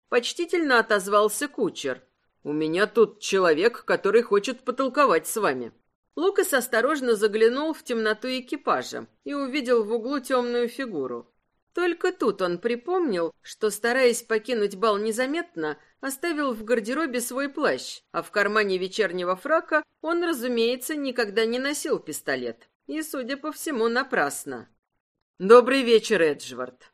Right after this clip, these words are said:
Полагаю, вы ждете именно меня. У меня есть информация, которая, несомненно, заинтересует вас, Стоунвейл.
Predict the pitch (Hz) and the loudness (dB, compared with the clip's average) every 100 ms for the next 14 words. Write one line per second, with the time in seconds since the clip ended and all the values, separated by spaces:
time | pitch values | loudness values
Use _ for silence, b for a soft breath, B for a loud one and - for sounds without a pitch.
0 | _ 185 185 170 220 240 226 196 170 165 | _ 0 2 4 8 10 10 6 0 2
1 | 226 214 214 208 214 214 220 220 135 107 | 0 0 0 4 4 4 4 2 0 -6
2 | - _ _ _ _ _ 143 151 160 165 | -14 _ _ _ _ _ -4 -2 0 4
3 | 185 175 220 - 185 160 170 170 202 220 | 4 4 2 0 -4 -2 0 4 6 4
4 | - - 123 123 147 - 185 180 175 165 | 2 -8 -8 -6 -6 0 2 2 2 0
5 | 190 180 190 190 190 185 160 185 180 175 | 0 0 2 0 2 2 2 0 0 -2
6 | 196 190 - 190 135 131 135 127 - - | -2 -2 0 0 0 -2 -6 -6 -10 -8
7 | - 151 135 123 127 123 123 | -2 -2 -2 -6 -8 -6 -8